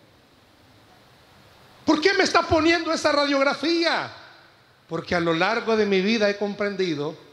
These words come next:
que el servirle a Dios es un regalo. ¿Por qué? Mire lo que expresa el apóstol Pablo en Primera de Corintios capítulo uno, versos veinticinco. Vea lo que dice.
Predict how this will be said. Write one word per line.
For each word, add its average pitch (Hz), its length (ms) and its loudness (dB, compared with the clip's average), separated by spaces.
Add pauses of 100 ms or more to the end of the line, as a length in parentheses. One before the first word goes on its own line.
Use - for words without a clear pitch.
(1300)
que - 120 0
el 147 120 0
servirle 165 540 2
a 156 80 0
Dios 170 240 -4
es 160 140 -8
un 170 140 -8
regalo. 160 580 -2 (880)
¿Por 156 200 0
qué? 208 520 0
Mire 151 240 0
lo 165 120 0
que 165 120 -6
expresa 170 560 -2
el 156 80 -4
apóstol 156 500 -2
Pablo 165 500 0 (480)
en 151 160 -4
Primera 156 320 0
de 160 140 -2
Corintios 165 640 -2
capítulo 165 540 -2
uno, 165 480 0 (520)
versos 160 440 0
veinticinco. 165 1000 -4 (1600)
Vea 214 220 4
lo 214 160 0
que 214 120 2
dice. 196 460 -2